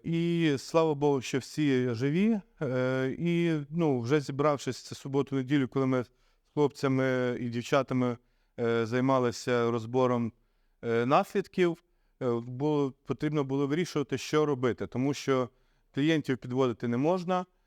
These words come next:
в них відкриття, е, і так далі. Ми почали перезамовляти, е, швиденько в інших компаній, е,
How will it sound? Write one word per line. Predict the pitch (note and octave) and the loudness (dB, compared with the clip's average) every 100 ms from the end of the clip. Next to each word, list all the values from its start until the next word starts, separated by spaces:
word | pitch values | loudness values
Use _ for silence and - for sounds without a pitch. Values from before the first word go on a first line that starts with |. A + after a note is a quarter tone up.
| _ _ | _ _
в | B2 | 0
них | C3+ - | 0 2
відкриття, | B2 - C3 B2+ E3 F3 F3 E3 C3+ | -2 0 -2 0 0 2 0 -2 -4
е, | G#2 A#2+ A#2+ | -4 -2 -2
і | |
так | A2 A#2+ | -2 0
далі. | C#3+ E3 C#3+ | 2 2 2
Ми | C3 | 0
почали | B2 - C#3+ C3+ | -2 0 2 2
перезамовляти, | C#3 B2+ B2 B2+ B2+ C#3 C3 B2+ A2+ - _ _ _ - | 0 -2 0 0 2 2 2 -2 -4 -6 _ _ _ -6
е, | A2+ | -6
швиденько | - B2+ C3+ C3+ A#2+ B2+ A#2 | -4 -2 0 0 0 -2 0
в | |
інших | B2+ C#3 - A2+ | 0 0 -2 -4
компаній, | B2+ A#2 C3+ C3 B2 A2+ G#2+ - _ _ _ _ _ _ _ _ C3 | -4 0 2 2 2 0 -2 -8 _ _ _ _ _ _ _ _ -6
е, | A#2+ A#2 A2+ A2+ A#2 A2+ A2 A2 | -4 -2 -2 -2 -4 -4 -2 -4